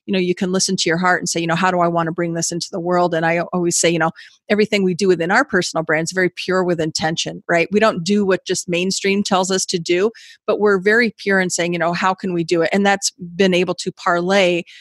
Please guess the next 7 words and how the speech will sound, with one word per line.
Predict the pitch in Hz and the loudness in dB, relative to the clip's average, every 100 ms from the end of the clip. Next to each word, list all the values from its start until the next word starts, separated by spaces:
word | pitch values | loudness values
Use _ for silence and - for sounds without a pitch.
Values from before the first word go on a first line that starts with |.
| - - | -16 -4
an | 185 | 0
overall | - 190 180 160 165 | 2 2 2 -2 -2
brand | 180 190 202 165 160 - _ | -2 0 0 0 -4 -8 _
with | 214 180 | 2 4
each | 190 - | 2 0
service | - 180 170 - | 0 2 0 -2
provided, | 170 165 180 208 175 165 160 | -4 0 0 2 2 0 -2